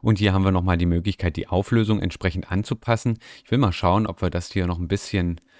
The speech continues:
verbessern können. Ja, und das sieht sogar ganz gut aus. Tausend, äh, tausendzweihundertachtzig mal siebenhundertzwanzig. Ja, dann würde ich doch sagen, lassen wir das Ganze mal so. Mit den höchsten Farben, dann haben wir hier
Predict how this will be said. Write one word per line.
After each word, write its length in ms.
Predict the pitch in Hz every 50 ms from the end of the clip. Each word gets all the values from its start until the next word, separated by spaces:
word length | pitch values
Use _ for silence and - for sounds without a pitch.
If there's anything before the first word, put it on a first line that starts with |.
| - - _ _
verbessern 560 | - - 90 - 104 110 - - 135 131 117
können. 400 | - 131 123 120 123 127 127 - - _ _ _ - _ _ _ _
Ja, 500 | 92 87 87 85 90 123 165 196 208 202 - -
und 220 | - 131 139 -
das 120 | 151 143
sieht 160 | - 147 131 -
sogar 280 | 135 131 117 117 107
ganz 260 | 107 104 95 92 92
gut 240 | - 131 156 196 -
aus. 540 | - - 101 110 139 196 214 - - - - _ _ _ - _ _ _ _
Tausend, 520 | - 110 110 117 120 123 131 120 110 - - 95 - - - - - - 110 117 -
äh, 380 | - 104 101 101 98 98 95
tausendzweihundertachtzig 920 | - - 104 107 113 127 - - 110 101 95 92 - 107 107 - - - 101
mal 140 | 110 104 95
siebenhundertzwanzig. 1080 | 98 95 95 95 92 87 85 - - - 95 90 104 135 - - 175 190 185 - - - - - - - - - - -
Ja, 80 | 190 123
dann 100 | 101 90
würde 140 | 98 107
ich 80 | 117 -
doch 100 | - 110
sagen, 300 | - 110 101 101 113 131
lassen 260 | 123 123 127 - 175
wir 40 | 151
das 180 | 101 90 - -
Ganze 280 | 90 82 85 - -
mal 200 | 90 82 80 82
so. 340 | 80 87 90 110 156 196 202 - _ _ _ _ _ _ _ _ - _ _ _ -
Mit 160 | - 92 -
den 140 | 95 92 90
höchsten 340 | 95 98 98 - - - 92
Farben, 320 | - - 92 95 110 117
dann 160 | 113 101 95
haben 160 | 90 90 90 90
wir 80 | 90
hier 260 | 85 87 90 87 90